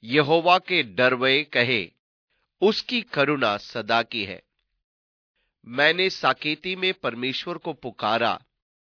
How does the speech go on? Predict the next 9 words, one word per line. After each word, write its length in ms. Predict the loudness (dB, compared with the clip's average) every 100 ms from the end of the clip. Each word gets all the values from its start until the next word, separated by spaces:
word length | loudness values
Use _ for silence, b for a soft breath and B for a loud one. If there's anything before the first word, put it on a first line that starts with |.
| _ _ _ 0
परमेश्वर 640 | 0 4 2 2 -2 -2
ने 180 | 0 0
मेरी 280 | 2 0 -2
सुनकर 600 | -8 -10 -10 -6 -6 -6 _ _ _ _ _
मुझे 380 | -6 -2 0 0
चौड़े 520 | -2 0 0 0 -2
स्थान 480 | -6 -6 0 2 0
में 220 | -4 -4
पहुंचाया। 680 | -4 -8 -8 -6 -4 -4 -8